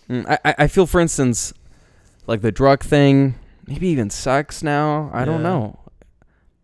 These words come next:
Speaker 1: But vice
Speaker 2: Lingo,
Speaker 1: versa.
Speaker 2: what people talk about. Like, I wonder what high schools
Speaker 1: Mm.
Speaker 2: talk about, what, what the discourse
Speaker 1: Dude,
Speaker 2: is
Speaker 1: I don't
Speaker 2: like.
Speaker 1: even know. But, like,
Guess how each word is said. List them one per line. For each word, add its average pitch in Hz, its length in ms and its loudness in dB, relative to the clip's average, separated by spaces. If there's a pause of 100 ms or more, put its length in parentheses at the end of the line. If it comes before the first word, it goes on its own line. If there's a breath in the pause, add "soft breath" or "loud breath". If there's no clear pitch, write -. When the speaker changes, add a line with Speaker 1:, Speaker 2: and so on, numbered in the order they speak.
(120)
Speaker 1:
But 131 520 2 (300)
vice 120 320 -2
Speaker 2:
Lingo, 131 60 4 (120)
Speaker 1:
versa. 131 320 4
Speaker 2:
what - 120 -2
people 135 220 -4
talk 123 320 -2
about. 113 200 -2
Like, 135 100 -2
I 143 60 0
wonder 175 160 2
what 208 80 0
high 147 140 2
schools 135 260 -6
Speaker 1:
Mm. 120 100 -4
Speaker 2:
talk 117 240 -6
about, - 340 -14
what, 123 140 -10 (160)
what 120 200 -10
the - 80 -6
discourse 113 340 -8
Speaker 1:
Dude, 101 80 -4
Speaker 2:
is 95 60 -6
Speaker 1:
I 104 40 -4
don't 113 120 0
Speaker 2:
like. 113 80 0
Speaker 1:
even 107 140 -2
know. 107 220 -2 (260 loud breath)
But, 135 160 4
like, 127 300 2